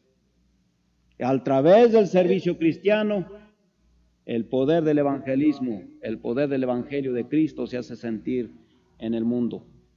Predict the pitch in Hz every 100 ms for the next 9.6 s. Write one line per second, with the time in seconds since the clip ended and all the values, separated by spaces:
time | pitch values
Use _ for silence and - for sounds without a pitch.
0 | _ _ _ _ 113 120 120 151 165 160
1 | 127 131 131 - 180 165 151 135 143 202
2 | 208 180 160 139 - 151 175 202 175 143
3 | 120 - _ _ _ _ _ _ _ _
4 | _ _ _ _ _ _ _ _ _ _
5 | _ _ _ - 143 156 143 156 151 147
6 | 123 127 151 147 143 143 139 123 - 123
7 | - 90 _ _ _ _ _ _ _ _
8 | _ _ 104 131 156 147 117 110 117 113
9 | 113 - 156 135 110 92